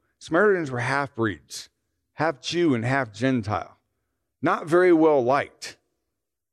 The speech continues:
And yet, this was the one that turned back and fell at Jesus' feet and gave thanks. This foreigner. I find that interesting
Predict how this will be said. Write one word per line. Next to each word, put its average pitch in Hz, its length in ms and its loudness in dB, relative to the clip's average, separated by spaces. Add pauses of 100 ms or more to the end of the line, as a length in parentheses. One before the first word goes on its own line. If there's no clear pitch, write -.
(1300)
And 139 140 0
yet, 147 300 2
this 127 360 0
was 143 200 2
the 123 100 2
one 139 280 2
that 110 140 -2
turned 143 340 -4
back 101 440 -4
and 104 140 -12
fell 143 280 0
at 104 140 -6
Jesus' 110 480 -8
feet 120 280 -4
and 98 80 -20
gave 101 240 -8
thanks. - 640 -16 (300)
This 120 160 -14
foreigner. 143 580 -4 (1400)
I 131 60 -12
find 190 300 -2
that 160 160 4
interesting 143 640 -2